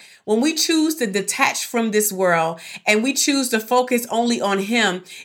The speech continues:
it gives us a closeness that we haven't experienced before. It draws us nearer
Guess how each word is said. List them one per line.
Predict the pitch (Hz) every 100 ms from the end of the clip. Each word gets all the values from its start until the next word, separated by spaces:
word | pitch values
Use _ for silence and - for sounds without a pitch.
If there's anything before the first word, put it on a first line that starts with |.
| -
it | 226
gives | 190 277 302
us | - 233 233
a | 202
closeness | - - 262 262 233 226
that | 214 180
we | 202 233
haven't | 233 226 220 196 - -
experienced | 190 - - 277 277 226 180 175 -
before. | 170 185 160 143 - - -
It | 233 202
draws | 196 247 269 254
us | 240 226
nearer | 190 196 233 277 214 185